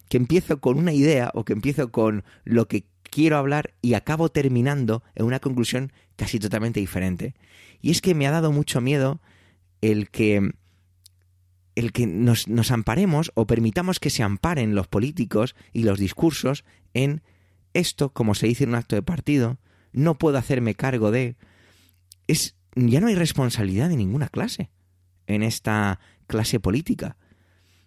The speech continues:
Algunos podríais pensar o podríais llegar a, a la conclusión que estoy defendiendo a Juan Roig, y ni mucho menos.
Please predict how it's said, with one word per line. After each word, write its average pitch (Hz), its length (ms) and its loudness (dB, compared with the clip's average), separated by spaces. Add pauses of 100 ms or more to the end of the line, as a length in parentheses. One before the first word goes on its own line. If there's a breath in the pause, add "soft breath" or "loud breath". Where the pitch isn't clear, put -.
Algunos 202 520 2
podríais 110 520 2
pensar 123 480 -2
o 98 180 2
podríais 101 600 0 (260 soft breath)
llegar 104 400 0
a, 98 400 0
a - 140 -6
la 95 100 -2
conclusión 101 540 -2 (260 soft breath)
que - 100 -6
estoy 135 180 0
defendiendo 127 500 0
a 117 60 0
Juan 107 220 0
Roig, 143 200 0 (160)
y 123 120 2
ni 120 80 4
mucho 147 280 0
menos. 123 340 -2